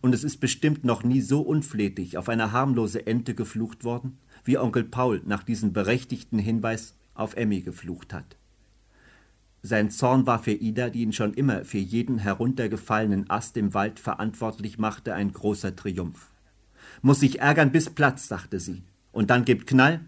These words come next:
und sich alles Waldgetier tanzt." Mit dem Knall sollte sie recht behalten,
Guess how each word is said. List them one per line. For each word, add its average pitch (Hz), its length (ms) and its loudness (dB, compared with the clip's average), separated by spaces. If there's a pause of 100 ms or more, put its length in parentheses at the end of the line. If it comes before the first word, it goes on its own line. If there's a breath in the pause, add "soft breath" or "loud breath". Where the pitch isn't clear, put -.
(180)
und - 140 -10
sich - 160 -6
alles 123 320 0
Waldgetier 110 560 -2
tanzt." 90 500 -8 (1500 soft breath)
Mit 123 160 4
dem 127 140 8
Knall 120 340 6
sollte 127 280 4
sie 131 100 0
recht 135 260 -2
behalten, 90 460 -8